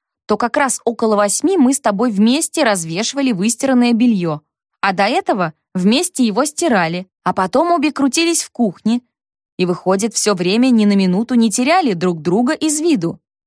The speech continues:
Или мы с тобой вместе совершили убийство, причем совершенно нам обеим ненужное, или нас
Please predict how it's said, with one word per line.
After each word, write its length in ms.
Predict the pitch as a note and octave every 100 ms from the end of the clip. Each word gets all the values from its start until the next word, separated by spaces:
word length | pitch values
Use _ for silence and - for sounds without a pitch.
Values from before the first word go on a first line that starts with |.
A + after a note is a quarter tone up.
| _ _ _ -
Или 140 | C4+ D4
мы 160 | C#4+
с 100 | C4
тобой 320 | - A#3 B3+ G3+
вместе 480 | A3 B3+ A3+ -
совершили 580 | F3 - G3+ G#3 A#3+ A3+ -
убийство, 720 | C#4 C4+ F4+ - - D#3 - -
причем 320 | A3 B3 G#3+
совершенно 580 | - A3+ - C#4 G3+ F3+
нам 180 | F#3
обеим 360 | G#3+ A3+ G3 E3
ненужное, 640 | G3+ B3 G3 D#3 D#3 D3 _ _
или 240 | - F4 E4
нас 400 | A3 G3 C#4+